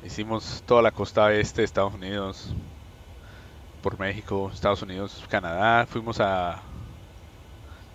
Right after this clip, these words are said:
les muestro aquí en Navigraph. Mire, nosotros hicimos, que toca retomar en estos días, ¿no? Salimos de Panamá, fuimos a Cancún, aquí, a Orlando y pasamos toda la costa.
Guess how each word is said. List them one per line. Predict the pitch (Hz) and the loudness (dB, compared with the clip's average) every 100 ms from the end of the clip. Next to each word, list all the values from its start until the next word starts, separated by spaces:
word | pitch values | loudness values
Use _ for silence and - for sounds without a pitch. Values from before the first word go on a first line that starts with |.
| - 127 | -18 -8
les | 120 107 | -6 -4
muestro | 98 110 | -6 -6
aquí | 113 | -6
en | 107 | -2
Navigraph. | 104 85 76 - - - - - - - - - - - - - | -2 -4 -8 -12 -16 -18 -18 -20 -20 -20 -20 -20 -20 -20 -20 -16
Mire, | 98 95 104 | -10 -10 -6
nosotros | 101 127 117 | -6 -4 -6
hicimos, | 120 117 - - - - - - - - - - - - - - - - | -4 -4 -6 -12 -16 -20 -20 -18 -18 -18 -20 -20 -20 -20 -20 -20 -18 -6
que | 110 | -2
toca | 127 170 | 6 8
retomar | 147 113 107 120 | 8 4 6 6
en | 120 | 6
estos | 110 110 | 0 -6
días, | 104 120 | -2 -2
¿no? | 95 104 - - - | -2 -6 -8 -18 -12
Salimos | - 104 123 | 0 0 2
de | 120 | 2
Panamá, | 104 95 120 139 139 | 2 2 6 8 6
fuimos | - 120 113 | 4 -8 -2
a | 110 | -2
Cancún, | - - 139 139 143 - - - - - - - - - - - | -4 -8 -8 -6 -8 -12 -12 -16 -18 -20 -20 -20 -20 -20 -20 -18
aquí, | - - - - - - - - | -8 -8 -8 -16 -20 -20 -20 -12
a | 90 | -4
Orlando | 90 107 127 135 | -2 2 2 2
y | 131 | 2
pasamos | - 110 117 - | 2 -2 -4 2
toda | 185 180 | 4 6
la | |
costa. | 143 117 - 127 | 4 0 -6 -8